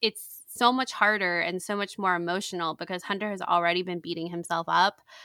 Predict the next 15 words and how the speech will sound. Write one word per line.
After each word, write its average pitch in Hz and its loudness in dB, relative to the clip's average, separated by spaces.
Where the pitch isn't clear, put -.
about 214 8
this. 240 2
And 185 -2
granted, 233 2
we 269 -4
haven't 196 6
necessarily 175 -4
seen 190 -2
that 170 2
side 180 4
in 226 -4
a 226 -6
couple 240 0
episodes, 277 -2
but 175 6